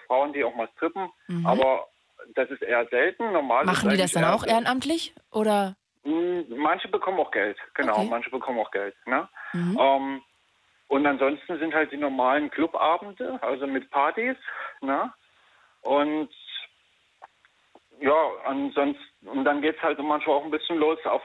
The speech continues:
Speaker 1: den Matten, ne? Also das ist ja immer so, je nachdem, wie gerade die Stimmung ist und was gerade so für Leute kommen und ob's, wie es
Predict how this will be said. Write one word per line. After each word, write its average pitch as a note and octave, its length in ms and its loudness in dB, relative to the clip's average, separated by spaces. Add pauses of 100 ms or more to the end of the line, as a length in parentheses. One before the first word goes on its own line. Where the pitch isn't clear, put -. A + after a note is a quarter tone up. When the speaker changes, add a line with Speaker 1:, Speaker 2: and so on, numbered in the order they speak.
Speaker 1:
den D3 100 -4
Matten, B2+ 360 -2
ne? A2 80 0
Also B2 340 2
das A#2 200 -6
ist A#2+ 160 -6
ja B2 260 2 (500)
immer C3+ 300 2
so, C#3+ 140 2
je C#3 120 0
nachdem, C#3 460 0
wie C3+ 60 -2
gerade C#3 260 0
die B2+ 60 -2
Stimmung F#3 320 -2
ist F#3 200 0
und D#3 160 0
was C3+ 160 0
gerade C#3 220 0
so C#3 60 -4
für B2+ 140 0
Leute B2 260 2
kommen G3+ 260 0
und C#3+ 100 0
ob's, A2+ 200 2 (280)
wie C#3 160 -8
es C3+ 100 -8